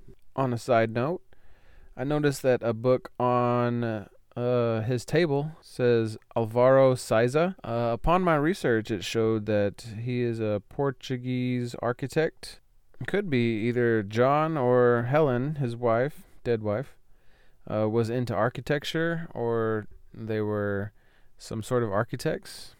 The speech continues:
Not really much is known about that. I mean, just look at their house. It's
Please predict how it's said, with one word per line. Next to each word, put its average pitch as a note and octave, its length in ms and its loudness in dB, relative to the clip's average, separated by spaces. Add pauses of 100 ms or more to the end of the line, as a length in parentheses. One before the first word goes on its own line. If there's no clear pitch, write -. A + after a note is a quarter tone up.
(520)
Not C3+ 200 -8
really B2+ 240 -2
much A#2+ 240 -4
is A2 160 -6
known C3 180 -2
about G2+ 300 -4
that. A#2 240 -4 (920)
I - 60 -14
mean, C3 300 -2
just C3+ 260 -4
look F3 100 0
at F3 80 -4
their D#3+ 140 0
house. D3+ 380 -4
It's - 340 -14